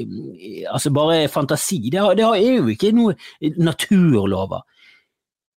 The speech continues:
Det er ikke sånn at jorden tar tre hundre, han tar jo ikke tre hundre og sekstifem dager rundt, øh, og,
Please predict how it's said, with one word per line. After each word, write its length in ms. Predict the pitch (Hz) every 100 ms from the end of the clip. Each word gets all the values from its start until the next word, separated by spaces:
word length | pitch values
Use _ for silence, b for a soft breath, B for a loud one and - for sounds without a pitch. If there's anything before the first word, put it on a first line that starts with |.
| _
Det 160 | 214
er 80 | 160
ikke 20 | 151
sånn 100 | 247
at 80 | 156
jorden 460 | 185 196 135 113
tar 540 | - - 180 123 98 90
tre 220 | - 156
hundre, 240 | 117 113 110
han 120 | -
tar 220 | - 285 208
jo 80 |
ikke 100 | 143 196
tre 100 | 214
hundre 80 | 180
og 60 |
sekstifem 400 | 170 165 160 180 131
dager 300 | 131 165 156
rundt, 140 | 120
øh, 540 | 123 135 123 123 120 123
og, 220 | 117 165